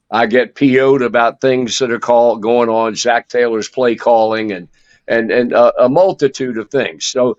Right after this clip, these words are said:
it doesn't make me any different. And I have every right in the world to be a fan, just like anybody else does.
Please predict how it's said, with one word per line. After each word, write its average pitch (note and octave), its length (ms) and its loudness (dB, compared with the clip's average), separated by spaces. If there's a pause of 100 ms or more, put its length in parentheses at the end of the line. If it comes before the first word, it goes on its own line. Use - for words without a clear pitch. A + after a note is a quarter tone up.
(140)
it C3+ 140 0
doesn't G3 360 2
make F3+ 240 -2
me D#3+ 220 -2
any D3+ 180 -2
different. B2+ 420 -4
And C3+ 140 0
I F3 140 2
have D3 200 0
every G#3+ 260 0
right E3+ 300 0
in C3+ 120 -2
the B2+ 100 -2
world C3 340 0
to A#2 80 -6
be B2+ 140 -6
a A2 80 -2
fan, F#2+ 480 -6 (400)
just B3 240 -4
like A3 200 0
anybody A3+ 440 0
else C#4+ 240 -2
does. - 340 -8